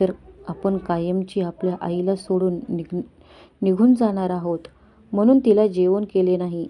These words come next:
लग्नाच्या दुसऱ्या दिवशी सत्यनारायण त्याचा उपवास होता. की बऱ्यापैकी थकून गेलेली होती उपाशी राहिल्यामुळे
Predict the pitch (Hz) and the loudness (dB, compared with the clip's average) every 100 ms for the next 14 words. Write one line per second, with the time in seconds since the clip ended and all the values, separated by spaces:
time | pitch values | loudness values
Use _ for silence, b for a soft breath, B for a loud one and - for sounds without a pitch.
0 | - 165 165 165 190 190 185 165 156 - | -10 -8 -4 -2 -2 -2 -4 -6 -8 0
1 | 220 208 202 - 175 - _ b b b | 4 4 2 -2 -4 -6 _ b b b
2 | - _ _ 359 392 370 190 - 190 170 | -20 _ _ -16 -6 -4 -2 -2 -2 -2
3 | 165 170 170 175 202 _ _ _ _ _ | -4 -4 -6 -10 -16 _ _ _ _ _
4 | _ 202 - 170 - 190 180 147 185 196 | _ -8 -6 -8 -4 -4 -4 -4 -2 -2
5 | 190 185 185 165 b b b b - 240 | -4 -8 -8 -12 b b b b 0 4
6 | 208 233 247 240 269 269 185 208 233 196 | 4 4 0 -2 -2 -2 -4 0 2 4
7 | 185 208 220 202 196 190 180 - b b | 2 2 0 -2 -4 -4 -6 -8 b b
8 | b _ _ - 151 180 185 185 202 185 | b _ _ -8 -6 -4 -4 0 -2 0
9 | 175 180 190 190 185 | -2 -2 0 0 -2